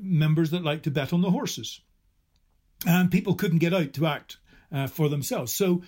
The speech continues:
so there was one guy who acted as a runner, and he would take the bet from people in each of the different parties,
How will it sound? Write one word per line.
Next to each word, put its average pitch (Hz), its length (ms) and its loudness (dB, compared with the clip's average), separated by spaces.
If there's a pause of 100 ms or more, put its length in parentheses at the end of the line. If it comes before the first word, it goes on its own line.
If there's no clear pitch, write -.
(140)
so - 180 0
there 180 120 4
was 175 200 2
one 214 300 -4
guy 139 240 -2
who 147 220 2
acted 160 400 -6
as 151 220 -2
a 170 80 2
runner, 185 440 -4 (440)
and 165 180 2
he 240 300 0
would 214 260 -4
take 180 340 0
the 143 100 -2
bet 180 420 -6
from 156 320 -2
people 185 320 -2
in 160 280 -2
each 262 280 0
of 262 80 -2
the 233 100 -2
different 190 360 -2
parties, 143 500 -6